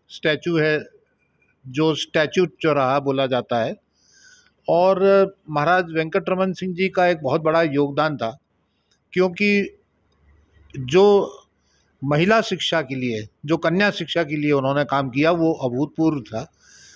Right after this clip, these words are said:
और जंगल के पहले लॉज भी जो बनाए गए, वो उनके माध्यम से बनाए गए।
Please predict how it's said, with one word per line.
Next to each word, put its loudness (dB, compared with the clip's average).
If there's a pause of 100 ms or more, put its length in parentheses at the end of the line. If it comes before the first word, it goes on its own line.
(200)
और 2
जंगल 0
के -2
पहले 0
लॉज 2
भी -2
जो 0
बनाए -2
गए, 0
वो 0
उनके -4
माध्यम -2
से -4
बनाए -4
गए। -6